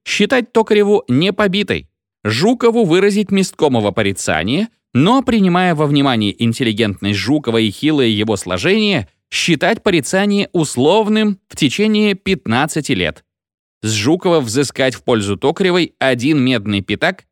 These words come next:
для приложения его к синяку с тем, чтобы по выздоровлении Токарева вернула пятак Жукову с процентами.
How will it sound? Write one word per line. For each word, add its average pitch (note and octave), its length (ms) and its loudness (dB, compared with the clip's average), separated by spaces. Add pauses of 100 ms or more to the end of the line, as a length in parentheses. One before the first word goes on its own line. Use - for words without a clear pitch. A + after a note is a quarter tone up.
(180)
для B2+ 300 0
приложения F#3+ 720 0
его C3+ 300 2
к - 60 -10
синяку D3 600 0
с - 140 -8
тем, A2 280 0
чтобы F#3+ 320 0
по E3 160 -2
выздоровлении G#2+ 800 0 (140)
Токарева G#3+ 480 2
вернула E3+ 720 2
пятак F3+ 360 -2
Жукову E3+ 460 0
с - 60 -8
процентами. C#3+ 800 -2